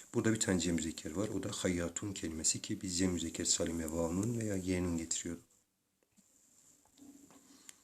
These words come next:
Bir sonraki soruda ne diyor? "İhter seç." demiş. "Kelimete münasibe",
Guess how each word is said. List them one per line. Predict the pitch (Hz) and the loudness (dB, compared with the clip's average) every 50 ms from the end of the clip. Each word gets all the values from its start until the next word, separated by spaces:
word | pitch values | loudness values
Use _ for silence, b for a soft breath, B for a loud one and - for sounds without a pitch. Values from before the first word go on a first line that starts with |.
| B B B B B B B B B B B B B _ _ _ _ - _ _ _ _ _ _ _ _ _ _ _ _ _ _ _ _ _ _ - - _ _ _ _ _ _ _ _ - | B B B B B B B B B B B B B _ _ _ _ -20 _ _ _ _ _ _ _ _ _ _ _ _ _ _ _ _ _ _ -20 -20 _ _ _ _ _ _ _ _ 4
Bir | - | 6
sonraki | - - 120 117 113 117 - - | 6 8 8 4 2 2 4 4
soruda | - - 113 98 - - 95 98 104 | 4 4 4 2 2 2 0 0 2
ne | 107 107 98 - | 2 0 0 2
diyor? | 82 92 101 113 - | 2 2 2 2 2
"İhter | 107 107 - - - - 92 90 | 2 2 2 2 2 2 2 6
seç." | 85 - - 107 101 - - | 6 6 6 6 4 2 2
demiş. | 107 107 107 107 - | 2 2 0 0 0
"Kelimete | - 107 101 104 101 98 - 90 | 0 0 0 2 0 -2 -4 -6
münasibe", | 87 85 85 90 87 - - 104 104 107 107 107 | -4 -4 0 2 4 4 4 4 4 2 0 -2